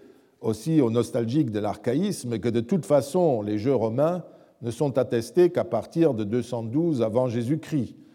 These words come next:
et pour les jeux plébéiens, euh, du treize novembre, de sorte que toute spéculation relative à l'antiquité de cet épulum est a priori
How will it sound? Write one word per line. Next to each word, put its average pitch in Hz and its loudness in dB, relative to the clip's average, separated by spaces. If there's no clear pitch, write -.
et 120 -6
pour 117 -2
les 107 -2
jeux 120 0
plébéiens, 131 0
euh, 113 -6
du 104 -4
treize 117 -2
novembre, 113 0
de 95 -4
sorte - 2
que 113 0
toute 190 -6
spéculation 131 -2
relative 120 0
à - -6
l'antiquité 139 2
de 117 0
cet 110 -4
épulum 131 0
est 135 -2
a 110 0
priori 127 0